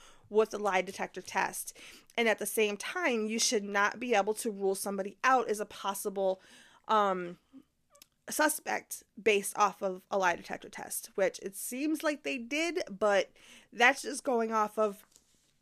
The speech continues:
what the Charley Project is reporting.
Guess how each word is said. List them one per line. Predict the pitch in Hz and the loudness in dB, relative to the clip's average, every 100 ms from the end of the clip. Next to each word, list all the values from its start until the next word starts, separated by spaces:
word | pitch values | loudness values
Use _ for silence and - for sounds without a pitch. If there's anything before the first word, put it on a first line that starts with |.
| _ _ - 233 | _ _ -14 -2
what | 240 | 0
the | 247 | 0
Charley | 247 247 247 247 | -2 0 2 0
Project | - 233 220 220 - - | 2 0 2 0 0 2
is | 220 214 | 2 2
reporting. | 214 - 220 214 202 202 | -2 0 0 2 0 -2